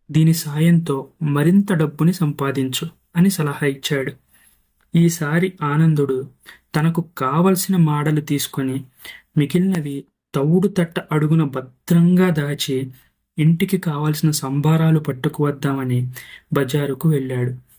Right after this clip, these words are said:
కానీ అతను తిరిగి వచ్చేసరికి ఆ తవుడు తట్ట కనబడలేదు.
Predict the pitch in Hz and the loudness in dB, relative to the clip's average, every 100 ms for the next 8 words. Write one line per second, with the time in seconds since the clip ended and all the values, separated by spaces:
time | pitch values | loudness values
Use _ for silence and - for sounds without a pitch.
0 | _ _ - 160 165 196 170 147 156 _ | _ _ -6 0 4 4 2 -2 -6 _
1 | - _ - 151 165 156 151 151 165 190 | -20 _ -6 -2 0 -2 0 0 2 2
2 | 170 165 160 151 143 143 139 127 123 - | 0 -2 -2 -2 -2 -4 -2 -2 -2 -4
3 | - 143 139 - 131 160 185 180 151 165 | -4 -2 -2 -2 2 4 2 0 -6 -6
4 | 165 139 143 143 135 131 127 | -6 -4 -4 -2 -2 -2 -4